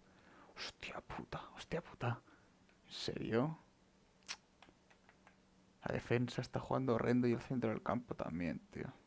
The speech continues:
Hostia, en serio. Y, y Calón, tío. Te tienen que expulsar. Hostia, vamos <laughs> muy mal, eh. Muy mal, decimoquinto. No salimos ni, ni en la primera pantalla de la clasificación. <laughs>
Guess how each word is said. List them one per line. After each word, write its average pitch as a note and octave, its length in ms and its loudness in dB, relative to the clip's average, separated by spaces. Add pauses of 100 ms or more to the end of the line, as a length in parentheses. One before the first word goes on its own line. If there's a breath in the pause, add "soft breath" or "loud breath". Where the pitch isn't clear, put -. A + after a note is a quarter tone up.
(2000)
Hostia, - 280 -4
en A#2+ 100 -2
serio. B2 300 2
Y, A2+ 180 -2 (300)
y - 60 -12
Calón, A2+ 500 2
tío. - 360 -2 (140)
Te - 100 -6
tienen - 280 -4
que - 100 -6
expulsar. - 680 2 (1600)
Hostia, - 240 2
vamos A#2 200 6
<laughs> - 160 -4
muy D3 120 10
mal, A2 320 4
eh. - 140 2
Muy C3+ 400 6
mal, C#3+ 260 8
decimoquinto. B2 500 4
No A#2+ 60 6
salimos C3+ 340 6
ni, C3 180 6 (480 loud breath)
ni C3 80 8
en B2+ 80 6
la B2+ 100 12
primera A#2 300 10
pantalla B2 420 8
de B2+ 80 8
la C3 100 4
clasificación. - 1040 6
<laughs> - 300 4